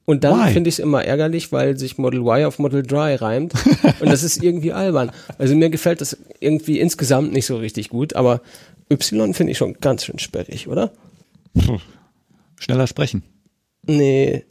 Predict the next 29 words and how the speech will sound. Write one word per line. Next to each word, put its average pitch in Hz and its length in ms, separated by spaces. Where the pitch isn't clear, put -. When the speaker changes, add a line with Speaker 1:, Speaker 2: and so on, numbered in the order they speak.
Speaker 1:
das, 139 220
nee. 113 580
Ja, 127 180
egal. 104 280
Muss 175 180
jeder 220 160
machen, 151 220
wie 120 80
er 101 120
will. 113 120
Ist 117 140
auch - 120
ein, 110 200
komplett - 360
unnötig 110 440
eigentlich. 107 280
Viel, 143 300
viel 147 160
interessanter 135 460
ist - 120
die - 40
Frage, 127 400
ob 123 180
sie 131 180
dann 117 360
mit 120 260
der, 107 440
äh, 113 180
Produktion 117 680